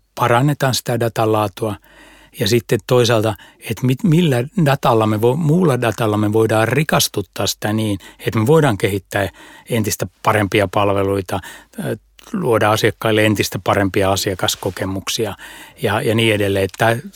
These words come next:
koostuu niinku monista ulottuvuuksista, kun miettii dataa, mutta että, että jos ajattelee semmoisia asioita, joista ei puhuttu kymmenen vuotta sitten ollenkaan yhtä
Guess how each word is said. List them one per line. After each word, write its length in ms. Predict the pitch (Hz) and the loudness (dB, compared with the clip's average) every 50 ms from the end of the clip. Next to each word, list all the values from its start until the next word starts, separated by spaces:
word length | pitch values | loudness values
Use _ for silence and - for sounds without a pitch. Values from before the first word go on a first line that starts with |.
| - - - _ _ _ _ - | -20 -20 -20 _ _ _ _ 0
koostuu 400 | - 131 120 - - - 123 117 | 2 2 2 2 0 0 2 2
niinku 220 | 113 110 110 117 | 2 2 2 2
monista 540 | 117 127 131 131 120 104 - - - 110 92 - - - - - - - | 2 4 4 4 2 0 -2 -4 -4 -6 -6 -8 -12 -20 -20 -20 -16 -8
ulottuvuuksista, 1040 | - 165 131 117 110 98 - - - 107 95 98 95 90 - - 107 - - - 107 | -4 -2 0 2 0 0 -2 -4 -6 -4 -2 -2 -4 -4 -4 -6 -6 -6 -6 -8 -8
kun 220 | 95 95 92 90 - - - - _ _ - - | -8 -6 -8 -8 -10 -12 -20 -20 _ _ -8 -4
miettii 720 | 117 101 95 _ - - 104 98 - - 262 285 349 359 - - - - | -4 -4 -4 _ -6 -6 -4 -4 -4 -6 -6 -12 -16 -18 -20 -12 -6 -2
dataa, 360 | - 208 - - - 98 98 95 - - - - - - - - | -2 -2 0 0 -2 -2 -2 -4 -10 -20 -20 -20 -20 -16 -10 -8
mutta 280 | 117 104 - - - | -6 -6 -6 -4 -4
että, 340 | 107 95 - - - 104 104 - - - _ _ _ _ _ _ _ - 320 302 - 110 | -4 -4 -4 -4 -6 -6 -6 -6 -12 -20 _ _ _ _ _ _ _ -16 -14 -10 -8 -6
että 500 | 104 101 - _ - 113 101 101 113 - - - - - - - - - - - - - - - - - - - - - | -6 -6 -6 _ -4 -4 -2 -2 -4 -6 -8 -16 -20 -20 -20 -20 -20 -18 -18 -18 -18 -18 -20 -20 -20 -20 -20 -16 -10 -8
jos 120 | 117 98 - | -4 -2 0
ajattelee 420 | 120 117 113 - - 117 110 107 | 0 0 0 0 0 0 2 2
semmoisia 540 | 101 117 110 113 117 101 - 117 107 107 107 | 2 2 0 0 0 0 0 0 2 2 2
asioita, 580 | 110 - - 123 113 110 107 104 - - 104 - - - - - - - - | 2 0 0 0 2 2 0 0 -2 -4 -6 -6 -8 -14 -20 -20 -20 -10 -4
joista 340 | - 113 110 - - - 127 | -2 0 0 0 -2 0 2
ei 260 | 117 123 135 139 131 107 | 4 4 4 4 4 2
puhuttu 580 | - 113 87 107 107 - _ - - 117 104 - _ - - - - _ _ _ _ _ _ _ _ _ _ _ _ _ _ _ _ _ _ _ - 262 _ _ - _ - | 0 -2 0 0 -2 -4 _ -8 -8 -8 -8 -8 _ -20 -20 -20 -20 _ _ _ _ _ _ _ _ _ _ _ _ _ _ _ _ _ _ _ -20 -20 _ _ -20 _ -2
kymmenen 420 | - 123 120 127 123 113 107 107 101 | 0 2 4 4 4 4 2 2 2
vuotta 280 | 107 104 - - - | 0 0 0 -2 -2
sitten 360 | 95 104 98 - - - 107 | -2 -2 -4 -4 -2 -2 0
ollenkaan 460 | 104 104 104 101 101 98 - 104 101 107 | 0 0 0 0 0 0 0 2 2 2
yhtä 260 | 110 - - - | 0 -2 -2 -8